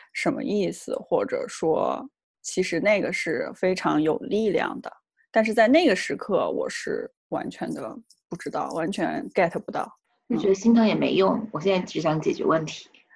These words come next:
Speaker 1: 哎，有点那种感觉，
Speaker 2: 嗯。
Speaker 1: 对，对，对。<laughs> 这一，这一说，我的感觉就是，其实就是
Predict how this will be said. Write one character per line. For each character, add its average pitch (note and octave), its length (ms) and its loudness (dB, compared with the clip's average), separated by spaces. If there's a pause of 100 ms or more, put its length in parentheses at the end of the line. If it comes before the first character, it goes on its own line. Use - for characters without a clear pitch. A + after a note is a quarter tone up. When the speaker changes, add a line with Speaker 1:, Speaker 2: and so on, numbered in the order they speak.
(100)
Speaker 1:
哎， D3+ 420 0
有 D#3 160 -2
点 D#3 160 -2
那 D3+ 80 0
种 D3 160 -4
感 - 260 -6
觉， - 220 -8
Speaker 2:
嗯。 F#3 80 -4
Speaker 1:
对， F3+ 140 4
对， B2 140 2
对。 - 200 0
<laughs> C5+ 380 6
这 F4 340 8
一， D#4+ 240 4
这 D4 240 0
一 B3 100 0
说， B3 360 4
我 G3 80 6
的 G3+ 100 4
感 F#3+ 180 0
觉 E3+ 120 -6
就 F#3 120 -6
是， F#3 300 -4 (400)
其 - 120 -18
实 F#3+ 180 -6
就 F#3+ 100 -6
是 G3+ 240 -10